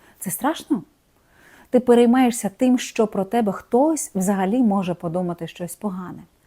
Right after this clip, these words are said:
Ти прокручуєш в голові сценарії і думаєш,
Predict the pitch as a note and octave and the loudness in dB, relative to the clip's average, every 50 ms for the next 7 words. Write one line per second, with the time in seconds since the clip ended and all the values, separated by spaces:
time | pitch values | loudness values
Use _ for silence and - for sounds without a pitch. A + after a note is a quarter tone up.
0 | _ _ _ _ _ _ _ _ _ _ _ _ _ _ _ _ _ _ A#3 - | _ _ _ _ _ _ _ _ _ _ _ _ _ _ _ _ _ _ -4 -2
1 | G3+ G3 F#3+ - A#3 B3+ D4 C#4+ - A#3 G3+ F#3 F3 D3+ F#3 F#3 F#3 F#3 F#3+ A#3 | -2 -2 -2 0 2 2 2 2 2 0 0 0 0 -2 -2 -2 0 0 0 0
2 | A#3 - - - F#3+ F#3+ A3 B3+ C4 A#3 G#3 F3+ F3 D3 A#2+ F#3 E3+ G3 A3+ A#3 | 0 -2 -4 -4 -4 -2 0 0 0 0 0 0 -2 -2 -2 -2 -2 0 2 2
3 | A3+ A3 G3+ G3 F#3 - | 2 2 2 0 -2 -6